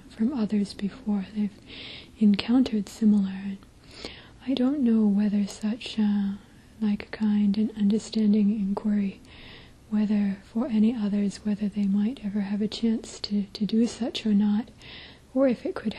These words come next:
have such, um, uh, if it could, if it could change in such beneficial, uh,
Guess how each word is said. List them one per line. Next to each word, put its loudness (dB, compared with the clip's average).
have 0
such, -8
um, 0
uh, 0
if -6
it -8
could, -6
if -12
it -6
could -18
change 2
in 2
such -8
beneficial, -2
uh, 0